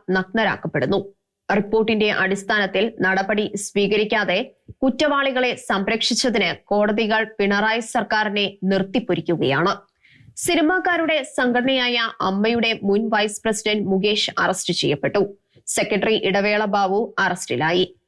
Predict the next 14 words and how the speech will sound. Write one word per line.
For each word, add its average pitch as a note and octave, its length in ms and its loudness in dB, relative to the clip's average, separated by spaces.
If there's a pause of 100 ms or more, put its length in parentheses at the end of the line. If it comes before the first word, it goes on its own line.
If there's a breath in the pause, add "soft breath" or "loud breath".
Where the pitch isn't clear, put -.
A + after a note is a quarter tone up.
സംവിധായകൻ B3 920 0
വി G3+ 280 0
കെ A#3+ 60 2
പ്രകാശ് G#3+ 600 -2
അറസ്റ്റിലായി. D#3+ 720 0 (300)
സംവിധായകനും C4 840 0
നടനുമായ G#3+ 800 0 (180)
രഞ്ജിത്ത് F#3+ 380 0
അറസ്റ്റിലായി. D#3+ 840 -2 (240)
അമ്മയുടെ G#3 440 4
മുൻ G3+ 280 2
ജനറൽ G#3 300 0
സെക്രട്ടറി G#3 600 -2
സിദ്ദിഖിന് G#3+ 580 0